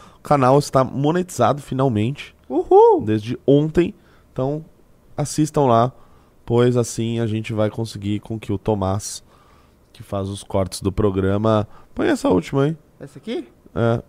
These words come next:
Speaker 1: p-, é, que faz os cortes do programa, ele não continue passando fome. Tá? Ele depende do canal do Expresso. Então, é isso.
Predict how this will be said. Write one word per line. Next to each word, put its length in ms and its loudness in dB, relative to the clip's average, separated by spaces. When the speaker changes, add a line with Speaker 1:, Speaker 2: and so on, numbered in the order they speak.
Speaker 1:
p-, 140 -12
é, 640 -2
que 100 -14
faz 240 -2
os 80 -12
cortes 320 -4
do 120 -8
programa, 520 -2
ele 180 0
não 800 -4
continue 380 -8
passando 380 -4
fome. 400 -4
Tá? 260 -12
Ele 180 -12
depende 420 -6
do 80 -6
canal 320 -4
do 80 -8
Expresso. 520 -10
Então, 420 -10
é 120 -2
isso. 320 -6